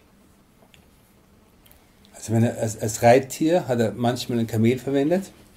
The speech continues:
manchmal ein Pferd verwendet und manchmal einen Esel verwendet.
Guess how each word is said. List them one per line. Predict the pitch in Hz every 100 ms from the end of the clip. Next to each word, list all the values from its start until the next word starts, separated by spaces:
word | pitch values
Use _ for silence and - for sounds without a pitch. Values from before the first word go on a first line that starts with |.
| - - - - -
manchmal | 110 123 - 123
ein | 113
Pferd | 110 127 135
verwendet | 151 147 151 165 165 - - -
und | 120
manchmal | 127 113 120
einen | 117
Esel | 117 107
verwendet. | 98 98 87 82 80